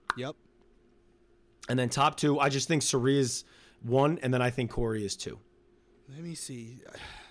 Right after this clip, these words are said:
Speaker 1: Yeah, Cirie's definitely one.
Speaker 2: And I think somebody climbing up there might be, I might, uh, might be creep, creeping Mecole into, like, my top five right
Speaker 1: So,
Speaker 2: now.
Speaker 1: so, so Cirie one,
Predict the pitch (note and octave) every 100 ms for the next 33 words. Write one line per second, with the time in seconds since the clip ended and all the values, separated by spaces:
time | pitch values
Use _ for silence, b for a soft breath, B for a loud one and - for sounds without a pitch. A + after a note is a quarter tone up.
0 | B F3 D#3+ E3 F#3+ F3 F3 D#3+ E3+ D#3+
1 | E3 C3 B2+ D3 D3+ _ _ _ _ _
2 | _ _ _ C3+ C3 B2+ - E3 F#3+ G3
3 | - _ - D#3+ D3+ C#3 A#2+ - _ _
4 | _ - C3+ D#3 D#3 D3 - E3+ F3+ C#3
5 | B2+ A#2+ C3 B2+ B2+ B2+ A#2 G#2 B B
6 | B B B C3+ A#2+ - C3+ A#2+ - B2
7 | B2 A2+ A2+ - G#2+ G#2 G2 - G#2 G2
8 | F2 - - G#2+ G2 - - E2 D2+ -
9 | - D3 C3+ - - C#3+ D3 - - -
10 | D#3 C#3+ B2+ - - - C3+ D3+ G3+ E3+
11 | E3+ E3 E3